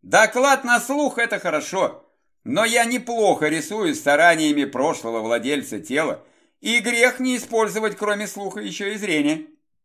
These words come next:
Вот и сделал слайды для фильмоскопа.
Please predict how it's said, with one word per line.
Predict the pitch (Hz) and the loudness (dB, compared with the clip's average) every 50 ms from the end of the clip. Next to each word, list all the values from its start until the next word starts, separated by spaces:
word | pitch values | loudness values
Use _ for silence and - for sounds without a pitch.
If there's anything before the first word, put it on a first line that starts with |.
| _ _ _ _ _ _ _ _ _ _ _ _ _ _ _ _ _ _ _ _ _ _ _ _ | _ _ _ _ _ _ _ _ _ _ _ _ _ _ _ _ _ _ _ _ _ _ _ _
Вот | - 240 220 294 294 294 294 | 0 8 8 8 8 8 4
и | 311 | 0
сделал | 277 233 269 311 302 233 196 180 170 | -2 0 4 6 6 8 8 6 4
слайды | 147 - 190 196 196 180 156 135 123 135 | 2 -2 2 4 6 6 6 6 2 -2
для | 117 127 139 131 | -2 -2 -4 -2
фильмоскопа. | - 139 127 127 135 131 - - 131 120 - 113 107 104 | -2 -4 -2 -2 -2 -4 -4 -4 -4 -4 -2 -4 -4 -6